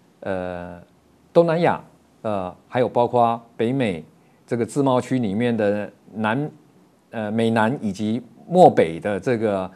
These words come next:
所谓的有岸外包或近岸外包的一个，呃，电子业的发展和制造中心呢，跟大家做一个深入浅出的一个介绍。那有机会呢，我们再往下面下一集来介绍这个中国大陆如何来因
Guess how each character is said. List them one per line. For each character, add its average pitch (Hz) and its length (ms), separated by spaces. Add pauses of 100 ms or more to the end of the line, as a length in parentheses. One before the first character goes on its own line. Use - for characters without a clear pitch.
(120)
所 107 200
谓 123 120
的 110 260
有 101 220
岸 131 260
外 131 160
包 120 240
或 123 200
近 127 260
岸 120 120
外 123 140
包 117 160
的 110 100
一 107 140
个， 110 240 (400)
呃， 101 260
电 180 240
子 117 140
业 123 100
的 107 120
发 120 180
展 107 200
和 113 140
制 113 140
造 117 160
中 110 180
心 113 200
呢， 95 280
跟 117 160
大 113 80
家 107 120
做 120 160
一 107 40
个 101 220 (240)
深 - 180
入 131 140
浅 95 180
出 117 120
的 120 80
一 - 20
个 120 80
介 156 180
绍。 123 300 (340)
那 127 280
有 123 120
机 180 220
会 180 140
呢， 117 280
我 95 120
们 87 120
再 123 140
往 90 180
下 110 220
面 104 260
下 143 240
一 131 80
集 95 200
来 92 180
介 117 160
绍 98 280 (260)
这 - 120
个 101 320 (280)
中 185 120
国 160 80
大 160 140
陆 156 140
如 127 180
何 123 140
来 107 220
因 143 300